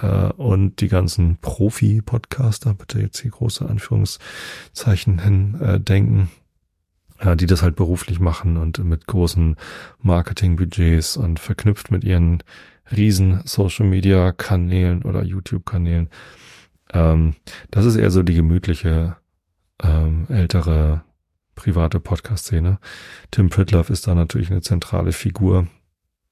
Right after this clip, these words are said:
Ähm, aber um den dreht sich da nicht irgendwie alles, sondern, ähm, das wird organisiert von Freiwilligen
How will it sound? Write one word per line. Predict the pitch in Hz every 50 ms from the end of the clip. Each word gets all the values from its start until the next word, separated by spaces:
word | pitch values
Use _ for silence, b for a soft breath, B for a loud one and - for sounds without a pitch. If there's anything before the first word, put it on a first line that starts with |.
| _ _ _ - - - _
Ähm, | - 95 87 87 85 85 82 85 - - - _ _ _
aber | - - 98 92 92 90 87 -
um | - 95 90
den | 87 - 98 95 92 95 98 92
dreht | - 104 98 87
sich | - 98
da | - - 92 87
nicht | 90 95 - - - - - _
irgendwie | - - 101 95 90 92 92 -
alles, | 92 92 98 95 90 -
sondern, | - 92 85 85 85 85 82 B B B B B B B B B B B B _ -
ähm, | 160 110 85 82 80 82 82 80
das | 76 90 82 - -
wird | 135 127
organisiert | 143 117 87 87 82 80 80 90 92 87 - - - _
von | _ - - - - 85 82 82
Freiwilligen | - - 92 82 87 92 101 110 113 117 123 120